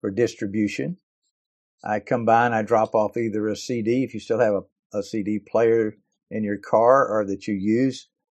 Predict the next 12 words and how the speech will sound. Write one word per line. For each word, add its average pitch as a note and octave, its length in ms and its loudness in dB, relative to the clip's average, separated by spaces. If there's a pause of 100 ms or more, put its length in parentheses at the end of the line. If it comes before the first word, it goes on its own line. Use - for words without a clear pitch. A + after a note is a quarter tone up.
(100)
to A2+ 80 -6
listen A#2 260 -2
to A#2+ 120 -4
the G2+ 100 -6
study, A#2+ 420 2
or, A#2 460 2 (240)
of - 140 -10
course, A#2 260 0
it's - 340 -8
automatically G#2+ 540 -2
downloaded G#2 640 0 (120)
on G2 340 -8